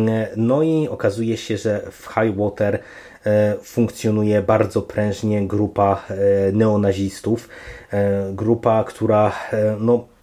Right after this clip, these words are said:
e, robi to, co robią neonaziści w Stanach Ameryki Południowej bardzo często, czyli wiecie,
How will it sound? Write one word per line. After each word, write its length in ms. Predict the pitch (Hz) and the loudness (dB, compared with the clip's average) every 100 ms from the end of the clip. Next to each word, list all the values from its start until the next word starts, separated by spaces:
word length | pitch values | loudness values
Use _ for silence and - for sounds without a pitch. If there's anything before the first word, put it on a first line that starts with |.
| _ - - - | _ -20 -20 -6
e, 180 | 110 104 - | -4 -4 -4
robi 300 | 123 151 143 | 0 0 0
to, 180 | - 110 | 0 0
co 440 | - 113 107 104 101 95 98 92 | 2 2 4 2 -2 -4 -6 -4
robią 400 | 101 101 107 107 | -2 -2 0 0
neonaziści 880 | 104 107 113 113 110 101 113 - - - - - - | 0 0 2 2 0 -2 -6 -8 -8 -8 -8 -14 -2
w 380 | 139 - 120 107 | -2 0 0 0
Stanach 480 | - - 127 113 - | -2 -2 0 0 0
Ameryki 440 | 113 117 113 117 | 2 4 2 0
Południowej 600 | 117 123 107 104 110 113 | 0 0 2 0 2 2
bardzo 320 | 95 101 101 | 2 0 -2
często, 400 | 95 131 127 - | 0 0 0 -2
czyli 200 | - 104 | -2 -2
wiecie, 300 | 95 95 - | -2 -2 -4